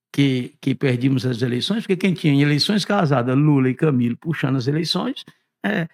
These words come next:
todo o histórico, é, do Ceará sempre foi assim de vencer. Desde lá de trás, quando, quando,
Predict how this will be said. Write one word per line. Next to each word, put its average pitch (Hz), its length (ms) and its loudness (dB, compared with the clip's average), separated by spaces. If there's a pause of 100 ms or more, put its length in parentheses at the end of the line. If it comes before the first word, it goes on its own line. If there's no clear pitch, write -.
(140)
todo 247 280 4
o 240 40 4
histórico, 160 840 0 (300)
é, 135 140 0
do 135 140 -2
Ceará 160 540 0 (140)
sempre 233 340 -4
foi 233 200 0
assim 214 220 0
de 220 80 0
vencer. 185 520 0 (440)
Desde 233 420 0
lá 226 140 -2
de 202 160 -4
trás, 175 500 -2 (260)
quando, 156 480 0 (180)
quando, 135 480 0